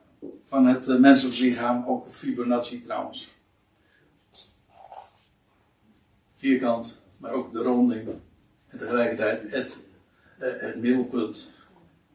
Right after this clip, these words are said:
Het kruis. Ja, het kruis. Het kruis. Ja, dat klinkt wel dubbelzinnig, maar het is wel zo. Alles wijst naar het centrum. En dat zie je in elk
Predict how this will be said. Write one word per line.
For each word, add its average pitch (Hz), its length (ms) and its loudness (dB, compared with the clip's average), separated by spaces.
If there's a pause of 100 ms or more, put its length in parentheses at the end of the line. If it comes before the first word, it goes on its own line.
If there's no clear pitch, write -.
(280)
Het - 100 -8
kruis. - 640 0
Ja, - 180 -6 (240)
het - 80 -20
kruis. 381 460 0
Het - 200 -14
kruis. - 560 -8 (1900)
Ja, - 160 -2
dat 247 140 0
klinkt - 200 0
wel 110 100 -6
dubbelzinnig, 117 520 -6
maar 117 300 0
het - 220 0
is 127 140 -8
wel 143 200 -4
zo. 226 420 -10 (360)
Alles 330 600 4 (160)
wijst 226 420 4 (320)
naar - 420 -4
het - 420 -16 (140)
centrum. 123 640 -4 (800)
En 151 200 4
dat 156 200 -2
zie 165 260 0
je 143 160 -4
in 127 400 -2
elk 170 380 0